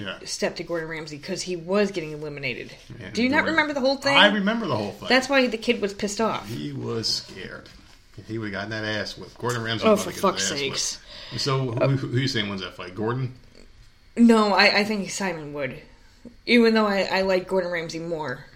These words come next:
Speaker 1: Yeah.
Speaker 2: I, I think, I think Simon Cowell would win that.
Speaker 1: Well, maybe Paula Abdul would interfere on his behalf. Like, she would be his manager and, like,
Speaker 2: What the hell is she gonna do? Dance around them?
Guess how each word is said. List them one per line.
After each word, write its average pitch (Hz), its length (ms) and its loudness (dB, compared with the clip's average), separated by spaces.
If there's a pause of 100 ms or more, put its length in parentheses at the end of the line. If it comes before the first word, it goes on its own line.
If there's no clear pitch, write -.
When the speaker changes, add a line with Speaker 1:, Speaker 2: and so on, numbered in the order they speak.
(100)
Speaker 1:
Yeah. 120 140 0
Speaker 2:
I, 190 200 2
I 190 120 2
think, 175 360 -6 (280)
I 180 100 -2
think 175 180 -6
Simon 156 280 -10
Cowell 151 240 -8
would 143 220 -12
win 139 180 -12
that. 120 200 -4
Speaker 1:
Well, 135 120 2
maybe 143 240 2
Paula 131 300 -2
Abdul 113 320 -4
would 107 100 -4
interfere 104 680 -4
on 98 140 -8
his 98 160 -8
behalf. 95 480 -4
Like, 95 140 -10
she 110 100 -4
would 107 120 -4
be 104 80 -8
his 98 140 -6
manager 101 420 -6
and, 95 80 -12
like, 90 220 -14 (340)
Speaker 2:
What 427 120 2
the 370 60 4
hell 320 120 8
is - 60 2
she 269 80 2
gonna 214 220 6
do? 185 140 0
Dance 220 380 4
around 220 340 2
them? 359 220 -2